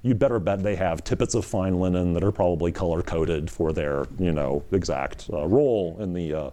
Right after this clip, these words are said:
situation, which frankly might be an improvement on how we do science as well.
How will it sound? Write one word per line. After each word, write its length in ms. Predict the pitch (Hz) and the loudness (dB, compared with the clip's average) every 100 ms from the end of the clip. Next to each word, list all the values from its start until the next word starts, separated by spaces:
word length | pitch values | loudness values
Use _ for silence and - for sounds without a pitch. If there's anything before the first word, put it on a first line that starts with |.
| - - - | -14 -20 -16
situation, 460 | - 120 127 123 131 | -4 0 4 2 2
which 120 | 139 | 0
frankly 380 | 220 247 - 151 | 2 2 4 4
might 240 | 131 147 | 4 2
be 120 | 127 117 | 2 2
an 120 | 104 | 2
improvement 460 | 104 131 107 95 | 2 2 2 2
on 200 | 85 90 | 0 0
how 140 | 87 95 | 2 2
we 80 | 90 | 2
do 120 | 85 | 2
science 400 | - 85 82 80 | 0 0 0 -2
as 100 | 87 | 2
well. 300 | 117 73 | 2 2